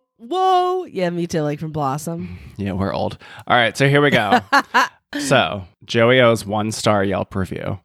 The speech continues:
Speaker 2: Calling him on the phone and leaving him a message of the job, and he responds to me by text. Now I need explain my whole situation again by
Speaker 1: Oh,
Speaker 2: text.
Speaker 1: God.
Speaker 2: That's fine, even so.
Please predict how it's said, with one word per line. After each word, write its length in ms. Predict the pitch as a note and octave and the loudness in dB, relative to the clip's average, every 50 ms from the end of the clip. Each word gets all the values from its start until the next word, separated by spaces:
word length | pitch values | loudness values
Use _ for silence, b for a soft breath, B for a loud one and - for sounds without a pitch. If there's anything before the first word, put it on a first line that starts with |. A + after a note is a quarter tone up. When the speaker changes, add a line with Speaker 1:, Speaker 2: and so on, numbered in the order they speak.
| _ _ _ _ _ _ _ _ _ _ _ _ _ _ _ _ _ _ | _ _ _ _ _ _ _ _ _ _ _ _ _ _ _ _ _ _
Speaker 2:
Calling 320 | - - A#3 D4 F4 D#4+ A3 | 2 4 6 6 6 6 6
him 180 | F#3+ F#3 E3+ | 6 6 6
on 120 | D#3 C#3+ B2+ | 6 4 4
the 80 | A#2+ | 2
phone 420 | - - B2+ A#2+ A#2 A#2 A#2+ B2+ C3 | 2 2 2 4 6 6 6 6 4
and 180 | B2+ A#2+ A#2 | 4 2 2
leaving 300 | A#2 A#2 A#2+ A#2 B2 B2+ | 2 2 2 2 2 2
him 160 | B2 B2 A#2+ | 2 2 2
a 80 | A#2 A2 | 2 2
message 560 | G#2+ G#2+ G#2 G#2 - - C3 C3 C3 A#2+ - | 0 -2 -2 -2 0 2 4 4 4 4 2
of 180 | - A2 G2+ - | 0 -2 0 0
the 120 | A#2+ A2 | 0 0
job, 480 | - - A2 G2+ F#2 G2 G#2+ A#2 B2 B2+ | 2 2 2 2 4 4 4 4 4 4
and 120 | A#2+ A#2 | 2 2
he 140 | A#2 A2+ A2+ | 2 2 4
responds 560 | A2+ A#2 G#2+ - - A#2+ A2 A2+ B2+ C#3+ - | 4 2 2 0 0 2 2 2 2 0 0
to 140 | - - D#3 | 0 2 4
me 120 | D#3 D3+ | 4 4
by 160 | B2+ B2+ A#2 A2 | 6 4 4 2
text. 760 | - - - G#2 F2+ - - - - - - - - - _ _ _ _ _ _ _ _ _ _ _ - | 2 0 0 0 0 0 -2 -8 -12 -16 -14 -14 -14 -16 _ _ _ _ _ _ _ _ _ _ _ 0
Now 260 | C#3+ D3 D#3 E3 F#3+ | 2 4 6 6 6
I 80 | G#3 G3+ | 6 6
need 420 | F#3+ E3+ D3+ C#3+ C#3+ C#3 C#3+ C#3 | 4 4 6 6 6 6 6 4
explain 840 | C3 - - - - - - - B2 A#2 G#2+ G2 F#2 F#2+ G2+ G#2+ A2+ - | 2 2 -2 -2 -4 -6 -4 -2 0 0 0 0 -2 -2 -4 -4 -6 -8
my 260 | - A2+ A#2 A2 G#2+ | -6 -4 -2 -2 -2
whole 340 | G#2 - - C3 C3+ D3+ D#3+ | -2 -2 0 2 2 2 2
situation 580 | - D#3 C3 - C3+ C3 A#2+ A2+ - - A#2 | 0 -4 -4 0 2 2 2 2 2 0 -2
again 460 | A#2+ G#2+ A#2 A2+ G2 F2 E2 F2+ G2+ F#2+ | -2 0 0 0 0 -2 -4 -6 -6 -4
by 160 | - A2 G#2 | -2 0 0
Speaker 1:
Oh, 60 | G2+ | 0
Speaker 2:
text. 520 | D3 G#2+ G2+ F2 C#2+ C#2 C2+ C2 A#1+ A1+ B1 | 2 2 2 2 0 -2 -6 -12 -14 -14 -14
Speaker 1:
God. 180 | C#2+ D2 - - _ _ _ _ _ _ _ _ _ _ _ _ _ _ _ - | -16 -18 -20 -20 _ _ _ _ _ _ _ _ _ _ _ _ _ _ _ 2
Speaker 2:
That's 240 | E3 F#3 - - - | 2 2 2 0 0
fine, 400 | - A#2+ A2 G#2+ G#2 G2+ G#2 G#2+ | 2 2 4 2 2 0 -2 -2
even 260 | G#2+ G2+ G#2+ G2+ G2 | -4 -4 -4 -6 -6
so. 420 | - - G2 E2 D#2+ F2 F#2+ G2 | -4 -2 -2 0 -2 -2 -6 -8